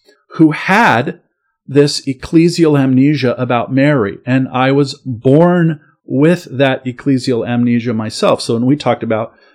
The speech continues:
Mary, we talked about her with these mindsets that we, we,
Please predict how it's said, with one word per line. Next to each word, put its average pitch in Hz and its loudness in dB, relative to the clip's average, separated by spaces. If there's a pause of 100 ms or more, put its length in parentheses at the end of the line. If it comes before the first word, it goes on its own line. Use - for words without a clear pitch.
(160)
Mary, 131 2
we 110 -2
talked 127 -4
about 110 -4
her 110 -2 (1000)
with 127 0
these 107 -2
mindsets 120 0
that 110 -6
we, 107 -6
we, 110 -8